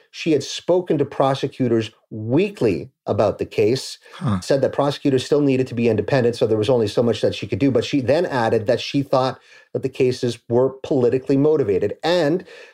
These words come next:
Speaker 1: she also said that she thought that she could grant clemency when she was elected, but it turns out that it's not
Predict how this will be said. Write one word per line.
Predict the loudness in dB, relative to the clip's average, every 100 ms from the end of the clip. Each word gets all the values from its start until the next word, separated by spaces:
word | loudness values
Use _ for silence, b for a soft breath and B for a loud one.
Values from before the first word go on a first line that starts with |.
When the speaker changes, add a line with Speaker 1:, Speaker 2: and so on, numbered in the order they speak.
| -4
Speaker 1:
she | 0
also | 0 0 0
said | 0 2 0 0
that | 0 0 -4 -12
she | -8 -6
thought | -4 -2 0 -2 -2
that | -2
she | -2
could | -4 -2
grant | 0 -2 -2
clemency | 0 0 0 0
when | 0 0
she | 0
was | 0
elected, | 2 2 2 0 0 B B B B
but | -2 -2 -2
it | -6 -2
turns | 0 2
out | 2 0 -2
that | -2 0
it's | 0 -4 -8
not | -2 0 -2